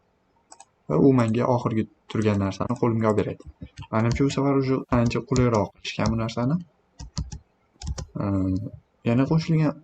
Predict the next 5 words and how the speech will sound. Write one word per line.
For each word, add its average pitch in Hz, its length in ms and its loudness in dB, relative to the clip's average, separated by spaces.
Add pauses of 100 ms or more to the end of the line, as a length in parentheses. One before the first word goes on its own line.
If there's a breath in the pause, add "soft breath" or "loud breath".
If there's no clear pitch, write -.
(360)
bo'lgan 120 360 2
ba'zi 113 260 0
o'zgarishlardan 113 1080 -2 (1200)
instrumentlarga 123 760 0
kirsak, 127 420 -4